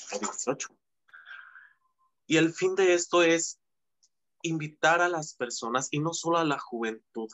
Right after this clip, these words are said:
a cualquier sector que le interese el arte, la artesanía, la participación, de exponer sus piezas, sus obras, sus interpretaciones, y de alguna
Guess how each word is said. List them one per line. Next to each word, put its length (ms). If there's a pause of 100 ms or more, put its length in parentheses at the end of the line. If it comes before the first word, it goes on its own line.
a 120
cualquier 420
sector 600 (280)
que 80
le 60
interese 600
el 100
arte, 380
la 100
artesanía, 540
la 140
participación, 1200 (500)
de 120
exponer 880
sus 340
piezas, 580
sus 300
obras, 300
sus 200
interpretaciones, 1120 (360)
y 60
de 40
alguna 320